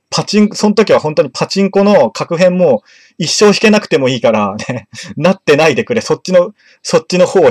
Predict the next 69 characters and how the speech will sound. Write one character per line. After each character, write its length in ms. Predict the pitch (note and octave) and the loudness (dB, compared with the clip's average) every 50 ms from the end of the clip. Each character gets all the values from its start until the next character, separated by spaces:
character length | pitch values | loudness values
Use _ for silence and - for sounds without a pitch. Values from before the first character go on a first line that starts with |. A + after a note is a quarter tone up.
| - | 0
引 100 | - C#3 | -2 -8
い 40 | C3+ | -4
て 100 | - D3 | -4 -4
て 100 | A#2+ - | -4 -2
く 100 | - A2 | -4 -4
れ 80 | G2+ G2+ | -4 -4
み 100 | G#2 G2 | -4 -4
た 80 | A2 | -6
い 40 | G#2 | -8
な 80 | G2+ G2 | -6 -8
風 100 | G#2+ G2 | -8 -8
に 80 | G2 | -6
思 180 | G#2 A2 A#2 A#2+ | -4 -4 -4 -4
っ 60 | A2+ - | -6 -8
ち 60 | A2 | -10
ゃ 40 | G2+ | -12
っ 60 | _ | _
て、 300 | - G2 F#2+ F2 - _ _ _ _ _ _ _ _ _ _ _ _ _ _ _ _ _ - | -10 -12 -12 -12 -12 _ _ _ _ _ _ _ _ _ _ _ _ _ _ _ _ _ -2
ち 100 | - B3+ | 0 0
ょ 40 | |
っ 40 | - | 2
と 100 | - D#3 | 2 0
ド 120 | - - C#3+ | 0 0 -2
キ 80 | A#2+ | 0
ド 120 | A#2 G#2+ - | -4 -4 -4
キ 80 | G#2+ | -6
し 60 | - | -12
た。 180 | - F#2+ F2 _ _ _ | -10 -12 -12 _ _ _
で 120 | - C#3+ C3 | -6 -6 -4
も 140 | A#2+ A#2+ A2+ | -4 -6 -8
考 300 | - - A#3 A#3+ A#3 A#3+ | -6 -4 -2 -2 2 2
え 100 | B3+ A#3 | 2 2
て 100 | F#3 E3 | 2 0
み 100 | C#3+ B2+ | -2 0
た 100 | A2+ A2+ | 0 2
ら、 280 | G#2+ A2+ G#2+ G2+ F2+ - _ _ _ _ _ _ _ | 2 2 2 0 -2 -8 _ _ _ _ _ _ _
そ 220 | - - - G3 G3+ | -8 -2 0 2 2
う 60 | G#3+ | 4
い 40 | A3+ | 4
う 20 | |
よ 140 | A3+ A3+ G#3 | 4 4 4
う 20 | F3 | 4
な 100 | C3+ - | 2 0
こ 140 | - C3+ | -4 -2
と 100 | A#2 B2+ | 0 0
が 160 | A2+ A#2 - C#3+ | 0 0 -4 -4
あ 40 | |
っ 60 | - - | -4 0
た 140 | - A#2 | 0 0
後 160 | A2+ A2 A2 G#2 | 0 0 -2 -4
に、 160 | G#2+ G#2 G#2+ | -2 -2 -2
な 80 | A2+ | -2
ん 20 | A2 | -2
か 80 | A2 A2+ - - _ - - | -2 -4 -4 -8 _ -10 -4
熱 240 | C#3+ D#3 D#3 - | -4 -2 -2 -2
と 100 | - G#3+ | -4 0
か 100 | G3+ F#3 | 0 0
出 120 | C#3 C#3+ C#3 | 0 0 0
た 100 | D3 A#2 | 0 0
時 180 | A2+ G#2+ - | -2 -4 -6
と 80 | - G2+ | -8 -8
か 120 | - G2+ | -6 -6
は 80 | G2 F#2+ | -6 -4
過 120 | - F3+ D3 | -4 -4 -2
去 80 | C3 | -2
に 80 | A#2 A2+ | -2 -2
あ 80 | - C3 | -4 -6
っ 80 | C#3 _ | -6 _
て、 300 | _ - G2 F#2 - | _ -14 -14 -14 -14